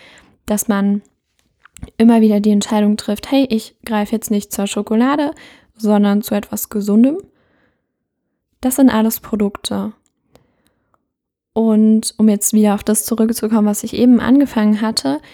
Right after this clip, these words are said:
wir setzen uns super oft Ziele wie, "Okay, ich möchte diesen krass durchtrainierten Körper haben",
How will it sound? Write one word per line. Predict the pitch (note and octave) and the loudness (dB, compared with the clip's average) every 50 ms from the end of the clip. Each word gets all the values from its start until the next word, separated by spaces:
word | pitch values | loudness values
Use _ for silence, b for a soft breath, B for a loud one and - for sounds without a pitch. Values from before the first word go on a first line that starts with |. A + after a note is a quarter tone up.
| b b b b b | b b b b b
wir | A3 G#3+ G#3 | 0 2 2
setzen | G#3+ A3+ A3+ - - G#3+ | 2 2 0 0 0 0
uns | A3 A3 - | 0 0 0
super | B3 B3 A#3+ B3+ B3 - G#3+ | -2 -2 0 0 -2 0 0
oft | G#3+ G#3+ - - - - | -2 -2 -6 -12 -14 -4
Ziele | - B3+ B3+ A#3+ A#3 A3+ A3 G#3+ G#3+ | 2 2 4 4 4 4 2 2 2
wie, | G#3+ G#3+ G#3+ G#3+ G#3+ - | 2 2 2 2 2 0
"Okay, | G#3 - - - B3+ A#3 | -4 -8 -4 -2 0 0
ich | - A#3 - - | 0 -2 0 2
möchte | A3+ A#3 A#3+ - - G#3 | 2 2 2 0 -4 -2
diesen | G#3 G#3 G3 G3 G3+ G#3 G3+ - | -2 -2 -2 0 -2 -2 -2 -4
krass | - - - - A3 G#3 - - - | -6 -10 -10 -8 -8 -10 -10 -10 -6
durchtrainierten | - G#3+ G#3+ G#3 G#3 - - A3+ G#3 G3+ G3+ G3+ G3 - G3 G3 G3 G3 G3 G3 G3 - - | -4 -2 -2 -2 -2 -4 -4 0 0 0 0 0 -4 -4 -4 -2 -2 0 0 -2 -4 -6 -10
Körper | - - D4 D#4 E4 D#4 - A3 G#3+ G3+ | -10 -6 -4 -4 -4 -4 -4 -6 -4 -4
haben", | G#3+ G#3 G#3+ A3+ B3 D4+ | -4 -4 -2 -2 -2 -2